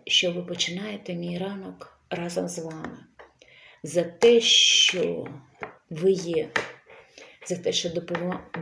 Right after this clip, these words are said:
допомагаєте. І я прошу вас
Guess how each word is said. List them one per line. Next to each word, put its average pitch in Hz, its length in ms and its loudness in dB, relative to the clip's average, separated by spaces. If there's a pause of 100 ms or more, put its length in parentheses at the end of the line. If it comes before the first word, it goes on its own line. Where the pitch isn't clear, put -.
(120)
допомагаєте. 185 1300 0 (960)
І 180 120 -2 (260)
я 175 400 -6 (340)
прошу 170 460 -6
вас - 460 -16